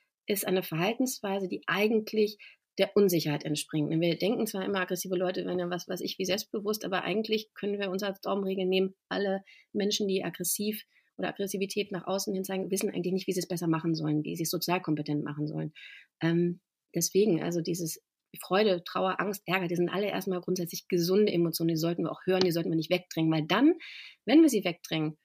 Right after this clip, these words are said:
dann kommen sie mit voller Wucht zurück und dann halt doppelt so schlimm und dann können wir sie halt auch nicht mehr kontrollieren und deswegen macht es Sinn, das zu reflektieren. Also diese vier quasi,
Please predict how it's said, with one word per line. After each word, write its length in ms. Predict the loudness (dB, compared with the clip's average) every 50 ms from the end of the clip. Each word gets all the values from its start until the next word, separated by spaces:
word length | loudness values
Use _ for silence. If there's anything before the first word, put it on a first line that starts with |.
| _ _ _ _ _ _ 0
dann 140 | 2 2
kommen 160 | 4 4 6 6
sie 60 | 6
mit 100 | 6 4
voller 260 | 4 2 2 2 2
Wucht 180 | 0 -2 -4 -4
zurück 240 | -4 -2 -4 -4 -4
und 100 | -4 -2
dann 120 | 0 0 0
halt 140 | 0 -2
doppelt 220 | -4 -4 -4 -4 -4
so 80 | -4
schlimm 380 | -4 -2 -2 0 2 4 2 2
und 160 | 2 -2 -2 -2
dann 120 | -2 -2
können 180 | -2 0 0 0
wir 80 | 0
sie 140 | 0 -2 -4
halt 140 | -4 -4 -6
auch 60 | -6
nicht 160 | -6 -4 -4 -4
mehr 100 | -6 -4
kontrollieren 580 | -4 -4 -4 -2 -4 -2 0 0 2 2 0
und 140 | 0 -2 -4
deswegen 280 | -6 -8 -8 -6 -6 -4
macht 200 | -6 -6 -8 -8
es 120 | -8 -4
Sinn, 140 | -2 -2 -2
das 140 | -2 -4 -6
zu 100 | -6 -6
reflektieren. 600 | -6 -6 -4 -6 -6 -6 -6 -4 -2 -2 -2 -2
Also 160 | -2 -4 -4
diese 240 | -2 -2 0 0 0
vier 300 | -2 0 0 0 0 0
quasi, 540 | -2 -4 -4 -4 -4 -4 -2 -4 -4 -4 -4